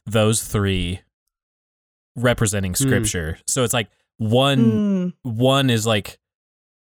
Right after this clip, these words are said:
Speaker 1: the ultimate lens in which everything else is filtered through. So in, in that one, scripture was, like, the bedrock of everything, and everything else was just kind of put on the plate.
Speaker 3: Yeah.
Speaker 2: Mm.
Speaker 3: That's definitely, like, a Wesleyan perspective of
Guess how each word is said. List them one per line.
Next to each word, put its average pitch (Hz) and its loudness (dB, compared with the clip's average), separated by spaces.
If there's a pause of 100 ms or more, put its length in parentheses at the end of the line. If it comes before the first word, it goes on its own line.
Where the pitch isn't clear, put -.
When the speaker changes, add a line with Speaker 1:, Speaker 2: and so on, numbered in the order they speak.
(320)
Speaker 1:
the 113 -2
ultimate 131 0
lens 110 0
in 113 -4
which 104 -2
everything 110 0
else 101 -2
is 90 -10
filtered 95 -6
through. 82 -8
So 110 -4
in, 101 -4
in 117 -2
that 120 -2
one, 104 -2
scripture 104 -2
was, 98 -4 (380)
like, 113 -6
the 98 -10
bedrock 107 0
of 95 -6
everything, 90 -6
and 90 -4
everything 90 -6
else 87 -6
was 87 -8
just - -6
kind 95 -6
of 80 -12
put - -2
on 92 -4
the 87 -8
plate. - -2 (560)
Speaker 3:
Yeah. 170 -4 (320)
Speaker 2:
Mm. 123 0 (420)
Speaker 3:
That's 262 0
definitely, 233 -4
like, 208 -4
a 196 -2
Wesleyan 196 -4
perspective 185 -8
of 180 -4